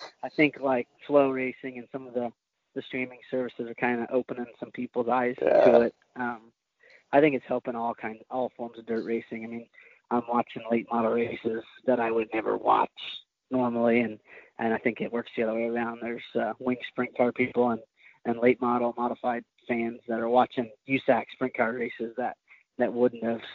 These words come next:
Speaker 1: sought that out without the, that, uh, ability to do so, so easy on the,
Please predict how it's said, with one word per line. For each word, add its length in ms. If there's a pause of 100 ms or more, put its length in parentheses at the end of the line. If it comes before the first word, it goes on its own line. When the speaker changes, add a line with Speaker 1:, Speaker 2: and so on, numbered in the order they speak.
(200)
Speaker 1:
sought 240
that 160
out 360
without 380 (100)
the, 220 (840)
that, 220 (140)
uh, 180 (200)
ability 440
to 0
do 200
so, 200 (280)
so 120
easy 340
on 200
the, 140